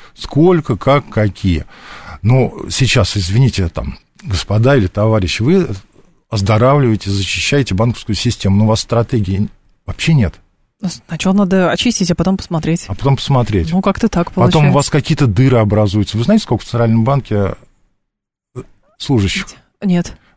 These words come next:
Speaker 1: Тридцать четыре с половиной тысячи.
Speaker 2: Тридцать четыре с половиной тысячи человек?
Speaker 1: Да.
Speaker 2: Это
Speaker 1: Центральный
Speaker 2: много,
Speaker 1: банк.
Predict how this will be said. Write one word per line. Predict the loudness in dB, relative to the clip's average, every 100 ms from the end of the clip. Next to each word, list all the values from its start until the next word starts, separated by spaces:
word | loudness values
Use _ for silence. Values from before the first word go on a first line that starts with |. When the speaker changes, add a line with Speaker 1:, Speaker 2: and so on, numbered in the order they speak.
| _
Speaker 1:
Тридцать | -4 -2 -6
четыре | -6 -6
с |
половиной | -2 -2 -2
тысячи. | -4 -8 -12 _ _ _ _ _
Speaker 2:
Тридцать | -2 -2 -4
четыре | -2 -2
с |
половиной | 0 0
тысячи | 0 0 0
человек? | 0 2 2 2 2
Speaker 1:
Да. | 0 -2 -4
Speaker 2:
Это | -4 -2 0
Speaker 1:
Центральный | 0 2 2 4
Speaker 2:
много, |
Speaker 1:
банк. | 4